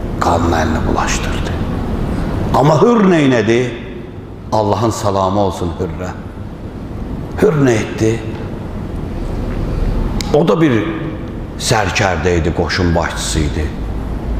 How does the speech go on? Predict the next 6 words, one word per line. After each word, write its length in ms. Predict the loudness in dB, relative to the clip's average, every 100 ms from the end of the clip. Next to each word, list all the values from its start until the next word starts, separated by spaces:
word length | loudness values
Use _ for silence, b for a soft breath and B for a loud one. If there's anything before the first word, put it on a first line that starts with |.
| -2 2
O 100 | 4
da 100 | 4
Kərbəlada 800 | 4 4 4 4 4 2 2 0
idi. 240 | 0 -4 -6 -8 -8 -8 -8 -8 -8 -8 -6 -6 -6 B B B
O 100 | 4 6
da 180 | 6